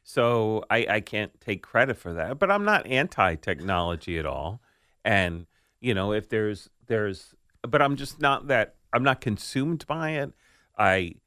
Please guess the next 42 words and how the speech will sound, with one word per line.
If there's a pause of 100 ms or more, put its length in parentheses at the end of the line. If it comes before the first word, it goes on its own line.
you
know,
when
it,
when
it
comes
to
me,
it,
it
will
come
to
me,
or
when
I
need
to
have
it,
I'll,
I'll (340)
look
into
it. (360)
But, (100)
um, (840)
yeah,
I, (400)
I
don't
know
how
to, (180)
I
don't
know
why
that
is,